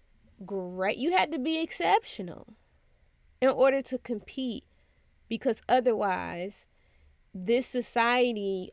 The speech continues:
already has you stigmatized,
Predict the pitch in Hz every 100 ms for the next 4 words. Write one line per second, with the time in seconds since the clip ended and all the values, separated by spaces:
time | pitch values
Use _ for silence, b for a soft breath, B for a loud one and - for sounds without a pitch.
0 | - 202 220 220 202 214 214 208 220 196
1 | _ _ _ _ _ _ _ _ _ _
2 | _ 208 240 226 202 202 214 208 202 -
3 | 269 269 262 254 254 240 240 247